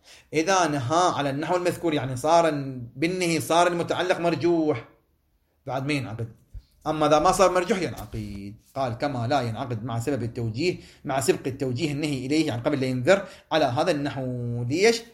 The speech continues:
لنفس النكتة، هذا النحو يعني بحيث يكون ليس راجحاً. مسألة سبعمية وتسعة.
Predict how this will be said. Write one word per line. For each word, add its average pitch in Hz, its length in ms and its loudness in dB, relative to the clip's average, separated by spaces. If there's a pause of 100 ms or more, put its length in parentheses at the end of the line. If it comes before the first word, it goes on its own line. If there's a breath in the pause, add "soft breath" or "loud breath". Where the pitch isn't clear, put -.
(140)
لنفس 196 320 -2
النكتة، 117 840 -4 (120)
هذا 147 80 0
النحو 151 220 -2
يعني 135 200 -4
بحيث 131 260 0
يكون 156 380 -4
ليس 185 200 2
راجحاً. 113 440 -2 (1600 loud breath)
مسألة 240 360 6
سبعمية 196 560 2
وتسعة. 113 540 -2